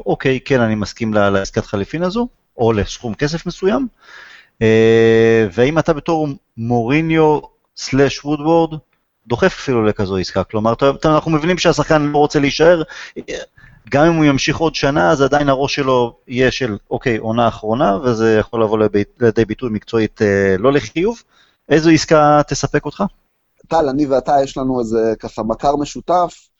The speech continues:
Speaker 2: שתמיד מזכיר את מכירת רונלדו בתור איזה קו שבר או,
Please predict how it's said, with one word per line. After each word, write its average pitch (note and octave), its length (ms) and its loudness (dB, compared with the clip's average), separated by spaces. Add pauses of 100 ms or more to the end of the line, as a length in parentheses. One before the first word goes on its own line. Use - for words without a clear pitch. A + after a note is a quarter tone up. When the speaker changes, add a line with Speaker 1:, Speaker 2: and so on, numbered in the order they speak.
(320)
Speaker 2:
שתמיד C3 600 -4 (140)
מזכיר C#3 440 -4
את C#3 100 -8
מכירת B2+ 520 -4
רונלדו C#3 580 -2
בתור C#3 360 -2
איזה B2 280 0 (720)
קו C#3+ 340 -4
שבר C#3+ 600 0
או, A#2 800 0